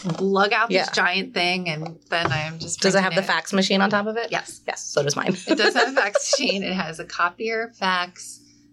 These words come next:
Speaker 1: I don't know. There's a lot of funny little things on there, but it
Speaker 2: Mm-hmm.
Speaker 1: works. So I'm printing
Speaker 2: That's
Speaker 1: everything
Speaker 2: it.
Speaker 1: out and half of it, and I, I need ink, but I refuse to go <laughs> get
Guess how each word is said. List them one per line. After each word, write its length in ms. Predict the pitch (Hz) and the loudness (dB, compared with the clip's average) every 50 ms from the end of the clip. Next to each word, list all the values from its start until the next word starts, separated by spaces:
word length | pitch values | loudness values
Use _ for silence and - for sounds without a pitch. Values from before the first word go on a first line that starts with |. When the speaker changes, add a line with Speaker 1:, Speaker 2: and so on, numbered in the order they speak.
| _ _ | _ _
Speaker 1:
I 60 | 135 135 | -14 -10
don't 140 | 131 127 123 | -10 -8 -8
know. 120 | 117 123 | -8 -8
There's 200 | 127 151 160 156 | -6 -6 -6 -6
a 40 | 143 | -8
lot 200 | 127 127 123 123 | -6 -6 -6 -6
of 160 | 131 123 123 - _ - - | -8 -10 -14 -20 _ -14 -10
funny 300 | 156 135 135 135 135 135 | -8 -8 -6 -6 -8 -10
little 220 | 131 131 131 131 | -10 -12 -14 -16
things 280 | 127 - 139 139 139 139 | -14 -14 -14 -14 -10 -10
on 160 | 143 139 139 | -10 -10 -8
there, 160 | 139 143 151 160 | -10 -10 -4 0
but 240 | 202 208 190 226 | 2 4 6 6
it 40 | 220 | 6
Speaker 2:
Mm-hmm. 80 | 226 - | 6 6
Speaker 1:
works. 400 | 247 247 220 202 202 - - - | 6 6 6 4 2 -2 -6 -4
So 80 | 190 | -2
I'm 180 | 180 175 185 185 | -2 -2 -4 -6
printing 360 | - - 208 214 214 247 226 | -6 -6 -6 -4 -6 -4 -2
Speaker 2:
That's 200 | 226 214 233 233 | 0 0 2 2
Speaker 1:
everything 160 | 262 302 202 | 2 4 4
Speaker 2:
it. 60 | 190 185 | 4 4
Speaker 1:
out 260 | 185 185 185 180 - - | 4 4 2 2 -2 -4
and 120 | 180 170 | -6 -2
half 240 | 175 180 180 180 185 | 0 0 0 0 -2
of 140 | 180 175 180 | -8 -8 -8
it, 80 | - - | -6 -4
and 140 | 180 170 | -2 -2
I, 180 | 170 175 170 - | -2 -2 -2 -4
I 100 | - 180 175 | -4 -4 -4
need 180 | 180 180 180 | -4 -6 -6
ink, 280 | 180 151 147 156 160 - _ | -8 -8 -8 -10 -12 -12 _
but 100 | - 151 | -10 -10
I 40 | 151 | -10
refuse 320 | 170 165 - 156 156 151 | -10 -10 -12 -12 -12 -12
to 100 | - - | -8 -4
go 80 | 196 151 | -4 -2
<laughs> 60 | 131 | -2
get 120 | 127 - | -4 -6